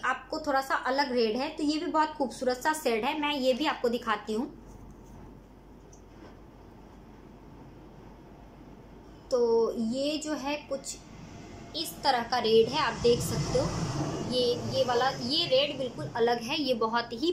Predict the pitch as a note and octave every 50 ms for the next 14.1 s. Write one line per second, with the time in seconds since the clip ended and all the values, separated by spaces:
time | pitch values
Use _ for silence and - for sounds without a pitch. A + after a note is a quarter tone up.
0 | F4 - C#4 A#3 G#3 G#3 G#3+ A3+ - C4+ B3 A3+ G#3 G3+ G3+ A3+ B3+ B3 A3+ G3+
1 | G3 G3+ F#3+ F#3+ - - G#3+ - - - - C4+ D#4 - - - - - - -
2 | - A3 C4+ D4 D4+ D4+ D4 D4 D4 D4+ D4+ D4 D4 D4 D4+ E4 D#4 D4 C#4 C4+
3 | C4 C4 C4 A#3+ B3 A#3 A#3+ A#3+ A#3 A#3+ A#3 A3+ A3+ B3 E4+ E4+ D4+ B3+ A#3 -
4 | A3+ G#3+ G#3+ - - D#4+ F4+ C#4+ B3 A#3 A#3 - G#3+ G#3 G#3 A3 A3 - C4+ D4+
5 | F#4 - - - - - - - - - - G#3+ G#3 G3 F#3+ F#3+ G#3 G#3+ - C#4
6 | A#3+ A3 G#3+ - A#3 A#3+ A#3 - - D#4 D4+ - B3 G#3 F#3+ G3 G3 - B3 A#3
7 | - - A#3+ A3 G#3 G#3 A3+ C#4 C#4 A#3+ G#3+ G#3+ G#3 G#3 G3 F#3+ G3+ G3 G3 G3
8 | G3 F#3+ F#3+ A3 C#4 F#4 F#4 - - - - - - - - - - - B3 B3
9 | A#3+ - - C4 C4 C4 - - B3 A#3 A3+ A#3+ C4+ C#4 B3+ A#3+ A#3+ A3+ A#3+ G#3+
10 | G3 G3+ - A#3 A3+ A3+ A3+ A3+ - A#3+ C#4 C#4+ C#4+ B3+ A#3+ A#3 A3 G#3+ A3 G#3+
11 | G3+ A3+ B3 B3+ C4 B3+ B3+ B3 A#3+ C4 C4 A3+ A#3+ A#3 G3 - A3+ A3+ A3+ -
12 | B3 A#3+ A3 A#3 A#3 A3+ A#3 - - - - - - A#3 C4 B3+ - - - E4
13 | D#4 - - C4+ C#4 C#4 B3+ A#3 C#4 D4 C4+ B3+ A#3 B3 B3 G3+ G3 G#3+ - G#3+
14 | B3